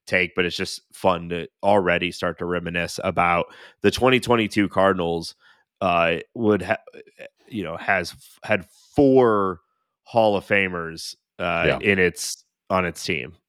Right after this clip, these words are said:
Speaker 1: you know, in its, in its infield or, or, uh, including D H, right?
Speaker 2: I,
Speaker 1: So
Speaker 2: I mean, Lars Nootbaar too, so really five.
Speaker 1: Oh, of cour-,
Speaker 2: Um,
Speaker 1: yeah. And I'm, I'm really banking on that, uh,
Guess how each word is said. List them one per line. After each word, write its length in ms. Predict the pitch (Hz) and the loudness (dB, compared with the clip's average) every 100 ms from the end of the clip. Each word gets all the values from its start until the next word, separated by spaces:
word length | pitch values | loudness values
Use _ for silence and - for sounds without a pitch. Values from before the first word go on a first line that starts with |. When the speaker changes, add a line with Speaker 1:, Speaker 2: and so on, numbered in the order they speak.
| _ | _
Speaker 1:
you 100 | 98 | -2
know, 120 | 85 90 | 0 2
in 120 | 92 | 2
its, 200 | 90 - | 2 0
in 160 | 107 | 0
its 160 | 92 90 | 0 2
infield 460 | 90 85 90 85 82 | -2 -2 -4 -4 -4
or, 240 | 85 82 | -4 -6
or, 340 | 85 87 85 65 | -4 -4 -4 -4
uh, 220 | 80 80 | -2 -2
including 520 | - 87 95 87 87 | -4 -4 -2 -2 -4
D 180 | 85 80 | -8 -6
H, 360 | 58 50 - - _ - | -6 -6 -10 -12 _ -4
right? 260 | 82 80 107 | 0 0 -2
Speaker 2:
I, 100 | 104 | 2
Speaker 1:
So 120 | 90 | 4
Speaker 2:
I 140 | 87 | 4
mean, 280 | 107 95 85 | 2 0 -2
Lars 240 | 101 117 101 | 2 2 2
Nootbaar 340 | 123 98 76 | 0 0 -2
too, 220 | - 104 | -2 -2
so 220 | 76 87 78 | -2 -4 -4
really 280 | 110 113 80 | -2 -2 -2
five. 360 | 87 101 - | -2 0 2
Speaker 1:
Oh, 100 | 139 95 | 2 2
of 40 | 87 | -2
cour-, 200 | 82 76 | -6 -6
Speaker 2:
Um, 80 | 71 _ | -8 _
Speaker 1:
yeah. 420 | 107 120 95 80 85 _ _ _ _ 131 | -2 0 0 -4 -12 _ _ _ _ 2
And 80 | 160 | 2
I'm, 280 | 170 151 - | 2 -4 -6
I'm 180 | 139 143 | -6 -2
really 200 | 135 113 | -2 -2
banking 320 | 107 104 107 | -4 -4 0
on 140 | 101 | 0
that, 280 | 98 92 92 | 2 0 0
uh, 440 | 95 90 90 87 | 0 2 0 -2